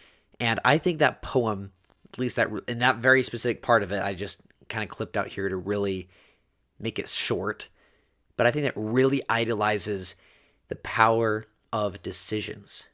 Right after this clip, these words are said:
Because the truth is, my friends, that what is gonna lead us to success, <laughs> what is gonna lead us to be a better person, is gonna be our decisions. We are a reflection of all we have chosen to do our entire lives. Now, obviously,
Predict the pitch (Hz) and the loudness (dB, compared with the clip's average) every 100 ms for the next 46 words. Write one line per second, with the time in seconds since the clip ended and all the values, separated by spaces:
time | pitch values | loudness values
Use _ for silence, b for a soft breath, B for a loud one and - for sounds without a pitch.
0 | _ 101 101 107 101 - 120 107 107 101 | _ -10 -6 -6 -2 0 2 0 -4 -4
1 | 104 98 104 98 - b b b b - | -6 -6 -6 -8 -10 b b b b -2
2 | 117 147 143 139 123 - - 104 95 - | 2 4 4 4 4 0 -4 -4 -4 -4
3 | - - 139 - 139 117 113 113 110 - | -4 2 2 4 0 2 2 2 0 -4
4 | 95 104 101 - - 104 107 104 92 101 | -8 -4 -4 -4 -4 -4 -2 -4 -6 -8
5 | 110 - _ _ _ _ _ _ _ _ | -10 -14 _ _ _ _ _ _ _ _
6 | 104 110 113 113 135 135 - - _ 98 | -8 -4 -2 -2 -2 -4 -6 -14 _ -2
7 | 127 135 B B B B - 110 101 - | -2 -2 B B B B 2 2 2 0
8 | 131 143 117 92 - 107 87 - 110 113 | -2 0 -4 -6 -8 -10 -10 0 4 6
9 | 117 107 107 98 87 _ _ _ - 113 | 4 -2 -2 -2 -6 _ _ _ -2 0
10 | 110 104 95 85 - 107 92 - 98 95 | 2 0 -8 -14 -4 -2 -2 -2 -4 0
11 | 104 98 - - 101 117 120 123 120 120 | 0 0 -2 -4 2 4 4 2 0 -2
12 | 113 | -4